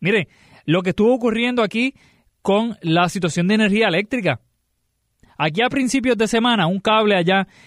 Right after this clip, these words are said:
en la zona este se cayó de la torre y se quedaron tres pueblos sin luz.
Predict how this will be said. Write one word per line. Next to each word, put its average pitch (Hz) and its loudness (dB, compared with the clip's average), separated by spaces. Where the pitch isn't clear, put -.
en 147 -4
la 147 0
zona 185 0
este 156 -2
se 170 -4
cayó 156 0
de 226 2
la 226 0
torre 220 0
y 156 -2
se 170 0
quedaron 202 2
tres 220 0
pueblos 254 0
sin 233 -2
luz. 139 -2